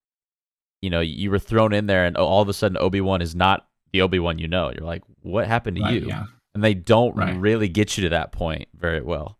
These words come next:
Speaker 1: Um, so back, back to what you said, I, I am also excited for, for more shows like, like Andor, where we get to actually really dive into and explore the origins and the depths of the characters. Um,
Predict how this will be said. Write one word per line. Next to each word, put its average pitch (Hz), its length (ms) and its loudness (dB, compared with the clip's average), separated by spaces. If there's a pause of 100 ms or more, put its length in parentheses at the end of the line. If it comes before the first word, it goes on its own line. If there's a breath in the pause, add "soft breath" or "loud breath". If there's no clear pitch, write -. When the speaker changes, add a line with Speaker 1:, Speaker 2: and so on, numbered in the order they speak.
(680)
Speaker 1:
Um, 82 420 0 (600)
so 127 160 2
back, 127 320 4
back 123 180 4
to 123 80 -8
what 107 100 -4
you 98 120 -8
said, 92 240 -2
I, 95 160 -2
I 101 140 0
am 98 160 -2
also 90 340 -4
excited 87 420 -6
for, 82 360 -10 (500)
for 101 100 -10
more 95 460 0
shows 87 520 -2
like, 82 240 -2
like 87 240 -6
Andor, 90 440 0
where 87 120 -4
we 85 120 -6
get 87 140 -8
to - 120 -14
actually 90 280 -6
really 90 240 -4
dive 87 360 -2
into 87 460 -8
and 85 80 -10
explore 87 500 -6
the 82 140 -6
origins 85 680 -2
and 82 100 -10
the 80 80 -6
depths 80 380 -10
of 80 100 -14
the 78 80 -14
characters. 85 680 -8 (560)
Um, 90 300 0